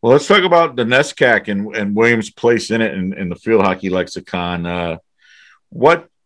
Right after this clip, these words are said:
when you're, when you're recruiting, and obviously we can talk about how, uh, if people don't know who are listening, uh, you know, the nescac is, if not the number one conference <laughs> in the,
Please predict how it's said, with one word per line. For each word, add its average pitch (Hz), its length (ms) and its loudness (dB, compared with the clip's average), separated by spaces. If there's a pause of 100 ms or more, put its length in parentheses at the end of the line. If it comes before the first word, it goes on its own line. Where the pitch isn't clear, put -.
(420)
when 123 180 -2
you're, 165 320 2
when 127 220 -4
you're 165 160 2
recruiting, 151 520 0
and 113 100 0
obviously 120 560 2
we 110 160 -4
can 107 160 -8
talk 110 280 0
about 98 240 0
how, 202 380 0 (580)
uh, 95 480 -4
if 87 140 -14
people 101 240 -4
don't 101 240 0
know 98 140 2
who 92 80 4
are 92 80 0
listening, 95 540 -2
uh, 78 100 -10
you 90 140 -8
know, 85 300 -4 (140)
the 92 100 -6
nescac 98 540 0
is, 87 340 -6
if 95 180 -6
not 95 300 -2
the 110 240 -2
number 101 280 0
one 92 180 0
conference 95 680 -4
<laughs> - 40 -20
in 127 160 -6 (160)
the, 104 500 2